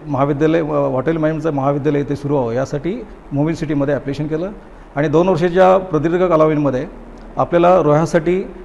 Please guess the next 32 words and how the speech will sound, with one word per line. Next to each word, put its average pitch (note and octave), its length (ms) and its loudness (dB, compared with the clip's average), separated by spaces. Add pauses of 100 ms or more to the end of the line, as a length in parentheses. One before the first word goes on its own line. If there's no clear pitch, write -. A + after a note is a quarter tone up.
(300)
हे D#3+ 260 4
नवीन D3+ 300 2
महाविद्यालय E3 680 2
महाराष्ट्र D3 380 0
गव्हर्नमेंटने D3+ 400 0
आपल्याला C3+ 300 -4
दिलेलं A#2 280 -6
आहे. G#2+ 200 -10 (680)
आणि E3 280 -2 (720)
मला E3 340 6 (280)
आनंद E3+ 260 2
वाटतो D#3 240 4
आहे D3+ 80 4
की E3+ 320 2 (420)
हे E3+ 240 4
विद्यालय D#3+ 500 2 (760)
इथे C#3+ 200 -2
चालू E3 260 4
केल्यानंतर D#3 520 2 (600)
इथले F3 280 2
विद्यार्थी E3 500 2
जे D#3+ 120 2
आहेत B2+ 240 2 (420)
हे E3 100 0
स्पेशल G3+ 380 -2
म्हणजे G3+ 200 4
आपण F#3 220 2
या, F#3 320 4
या E3+ 160 4
विद्यार्थ्यांसाठी E3 720 0
इथे E3+ 140 -2
आपण E3+ 300 0